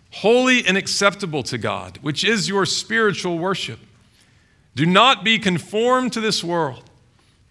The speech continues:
but be transformed by the renewal of your mind,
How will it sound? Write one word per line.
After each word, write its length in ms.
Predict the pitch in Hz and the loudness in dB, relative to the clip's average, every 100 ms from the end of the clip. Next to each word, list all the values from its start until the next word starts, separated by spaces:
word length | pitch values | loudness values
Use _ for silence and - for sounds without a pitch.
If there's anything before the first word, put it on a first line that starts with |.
| _ _ - | _ _ -8
but 100 | 120 | -6
be 80 | |
transformed 1080 | 120 - 196 220 226 - 117 101 90 87 - | -6 -6 0 0 2 -2 -6 -12 -14 -18 -8
by 140 | 120 139 | -4 -2
the 80 | |
renewal 500 | 147 151 175 233 240 | 0 0 2 4 4
of 80 | 220 | 4
your 100 | 196 | 2
mind, 400 | 160 139 117 101 | 0 0 -2 -8